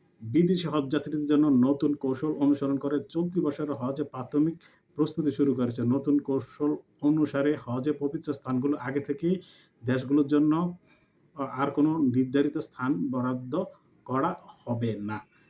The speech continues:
তার বদলে যেসব দেশ আগে সৌদি আরবের সঙ্গে হজ চুক্তি করবে, তাদের আগে নির্ধারিত স্থান বরাদ্দ করা হবে, যেটি ইতিমধ্যে বাংলাদেশ অনেকটা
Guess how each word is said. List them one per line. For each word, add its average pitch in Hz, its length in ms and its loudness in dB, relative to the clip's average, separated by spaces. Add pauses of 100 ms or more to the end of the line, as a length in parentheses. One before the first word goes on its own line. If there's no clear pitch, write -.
(160)
তার 151 180 0
বদলে 156 300 2
যেসব 139 400 0
দেশ 147 240 0
আগে 151 300 -2
সৌদি 139 300 0
আরবের 147 200 0
সঙ্গে 147 260 2 (100)
হজ 131 360 -2
চুক্তি - 380 -10
করবে, 143 320 -2
তাদের 127 320 -4 (180)
আগে 147 220 -2
নির্ধারিত 139 600 0 (540)
স্থান 147 460 -2
বরাদ্দ 131 440 -2
করা 123 300 -4
হবে, 127 400 -4 (340)
যেটি 131 500 0 (320)
ইতিমধ্যে 147 440 0
বাংলাদেশ 135 640 -4
অনেকটা 123 500 -4